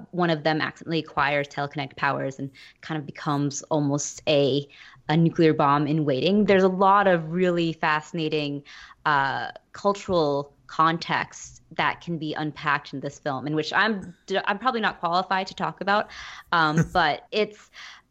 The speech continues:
Speaker 1: it's such a great and challenging and weird film, and I don't know how or if it can be translated to live action.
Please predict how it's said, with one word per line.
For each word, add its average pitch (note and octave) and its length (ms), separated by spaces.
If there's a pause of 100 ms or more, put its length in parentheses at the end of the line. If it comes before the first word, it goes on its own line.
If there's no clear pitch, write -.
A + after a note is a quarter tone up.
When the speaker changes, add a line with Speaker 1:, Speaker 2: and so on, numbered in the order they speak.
(260)
Speaker 1:
it's G#3 180
such A#3+ 200
a A#3+ 60
great D#3 800
and D3+ 400 (220)
challenging D#3 960
and C#3+ 360
weird D#3 440
film, C#3 580
and D3+ 280 (180)
I E3 180 (220)
don't G3 300
know E3+ 280
how C#3 680
or D3+ 240
if E3+ 240
it F#3 120
can E3+ 160
be D3+ 60
translated D3+ 440
to D#3 100
live C#3+ 260
action. G#3 560